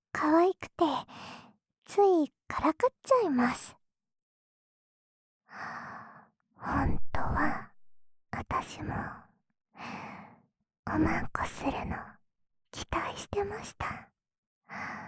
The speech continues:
一緒にお風呂に入れば、おちんぽ、勃起させてくれるかなーって。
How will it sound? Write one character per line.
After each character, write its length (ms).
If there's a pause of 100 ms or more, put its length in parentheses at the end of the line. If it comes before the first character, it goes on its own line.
(760)
一 160
緒 360
に 200
お 80
風 220
呂 120
に 160
入 320
れ 200
ば、 340 (1500)
お 280
ち 120
ん 60 (180)
ぽ、 80 (840)
勃 160 (220)
起 180
さ 160
せ 160
て 240
く 120
れ 140
る 140
か 180
な 140
ー 240
っ 120 (460)
て。 180